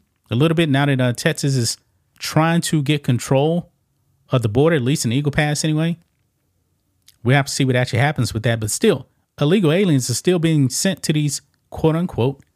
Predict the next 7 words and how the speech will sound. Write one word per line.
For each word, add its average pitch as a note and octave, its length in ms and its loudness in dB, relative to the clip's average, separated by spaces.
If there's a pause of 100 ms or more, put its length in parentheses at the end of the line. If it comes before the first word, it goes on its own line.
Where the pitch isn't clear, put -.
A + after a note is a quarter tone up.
(140)
sanctuary A#2 540 -2
cities. - 420 -4 (1400)
Some E3 220 0
of E3 40 2
these D#3 140 0
people, F3 240 -2
guys, F#3+ 400 -2